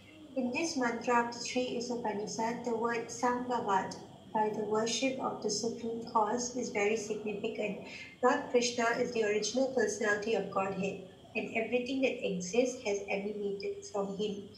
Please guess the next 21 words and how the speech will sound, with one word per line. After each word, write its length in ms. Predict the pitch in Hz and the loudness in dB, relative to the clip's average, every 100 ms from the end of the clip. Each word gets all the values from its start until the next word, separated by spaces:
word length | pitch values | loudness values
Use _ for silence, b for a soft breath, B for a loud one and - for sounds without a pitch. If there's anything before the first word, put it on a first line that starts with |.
| B B B | B B B
In 100 | 226 | -2
the 160 | 214 233 | 0 2
Bhagavad 480 | 220 226 285 277 - | 0 2 0 0 -2
Gita, 420 | 220 - 214 233 233 | -4 0 0 0 0
chapter 320 | 208 - 254 247 | -2 0 0 4
ten, 280 | 208 196 | 2 2
text 340 | 220 196 - - - - - | 0 -2 -2 -8 -16 -18 -2
eight, 480 | 208 220 - - B B - | 0 0 -2 -8 B B -4
the 80 | 220 | 2
Lord 300 | 226 226 - | 4 4 0
says, 460 | - 226 202 - - - - B B B B - | 2 2 2 -2 -8 -12 -14 B B B B -4
"Aham 300 | 247 254 240 240 | 0 0 0 2
sarvasya 840 | 254 254 254 254 254 - 262 247 240 | 4 4 4 2 2 2 2 4 2
prabhavo 640 | 226 254 254 208 208 208 B B - | 0 2 2 0 -2 -4 B B -6
mata 360 | 208 202 208 240 | -2 -2 0 -2
sarvam 640 | 240 247 233 233 226 233 233 - - - - B B B - - | -2 0 0 0 0 -2 -4 -8 -14 -20 -20 B B B -20 2
pravartate 1120 | 262 247 226 233 233 - 202 - 202 202 - - - 208 | 4 4 2 -2 -2 -2 -2 2 4 4 2 -8 -2 -2
iti 380 | - 214 208 208 | 2 2 2 2
matva 580 | 202 202 214 208 202 208 | 0 0 0 2 2 0
bhajate 720 | 214 185 180 175 180 214 208 | -2 0 0 0 2 0 2
mam 300 | 226 240 - | 2 2 2